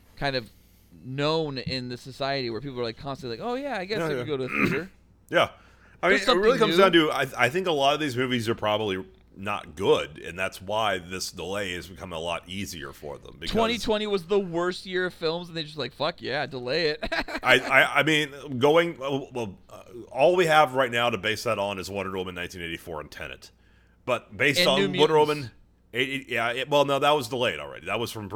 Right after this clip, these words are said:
Speaker 2: that was from, like, five years ago.
Speaker 1: True,
Speaker 2: The
Speaker 1: and
Speaker 2: movies that
Speaker 1: Unhinged.
Speaker 2: actually were made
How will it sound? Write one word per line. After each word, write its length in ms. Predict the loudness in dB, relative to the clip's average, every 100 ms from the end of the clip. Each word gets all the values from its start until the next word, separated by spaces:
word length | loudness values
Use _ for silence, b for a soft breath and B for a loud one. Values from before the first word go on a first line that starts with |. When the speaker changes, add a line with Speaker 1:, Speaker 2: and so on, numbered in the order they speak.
| -2
Speaker 2:
that 120 | -2
was 100 | -2
from, 120 | -4
like, 120 | -8 -8
five 360 | -2 0 2
years 240 | -2 -6 -10
ago. 220 | -14 -16 B B B
Speaker 1:
True, 120 | -2 0
Speaker 2:
The 40 |
Speaker 1:
and 80 | 2
Speaker 2:
movies 260 | 2 4
that 120 | 4 4
Speaker 1:
Unhinged. 80 | 4
Speaker 2:
actually 300 | 2 0 2
were 180 | 2 4
made 480 | 2 2 2 -2